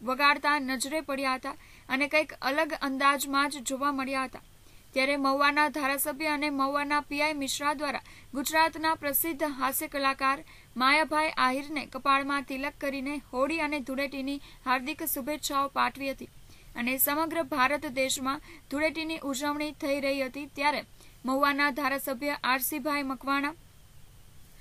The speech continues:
અને મહુવા શહેરના પોલીસ સ્ટેશનમાં ફરજ બજાવતા પી આઈ દીપક કુમાર મિશ્રા અને પોલીસ સ્ટાફ દ્વારા મહુવાની મુખ્ય બજારોમાં મહુવા પોલીસ દ્વારા ઢોલ, નગાડા અને અબીલ ગુલાલ લગાવીને ધૂળેટીની ઉજવણી કરવામાં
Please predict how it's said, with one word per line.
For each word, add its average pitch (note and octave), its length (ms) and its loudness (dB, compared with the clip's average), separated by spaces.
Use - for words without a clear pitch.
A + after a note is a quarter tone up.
અને C4 180 2
મહુવા C#4+ 400 6
શહેરના C#4+ 440 0
પોલીસ C#4+ 300 -2
સ્ટેશનમાં C#4+ 500 -4
ફરજ C#4 320 -2
બજાવતા C4+ 560 0
પી D4 180 0
આઈ D4 180 2
દીપક D4 340 -2
કુમાર C#4+ 360 2
મિશ્રા B3+ 500 0
અને B3+ 220 -4
પોલીસ C4+ 340 -2
સ્ટાફ B3+ 320 0
દ્વારા B3+ 300 -2
મહુવાની C#4+ 500 2
મુખ્ય C#4+ 340 -4
બજારોમાં C4+ 680 0
મહુવા C#4 300 2
પોલીસ B3+ 340 -4
દ્વારા B3+ 280 -2
ઢોલ, D4 540 0
નગાડા C#4+ 520 2
અને C4+ 240 -2
અબીલ D4 360 -2
ગુલાલ C#4 420 2
લગાવીને C4 520 0
ધૂળેટીની C4+ 640 -4
ઉજવણી C#4+ 420 -4
કરવામાં B3 540 -4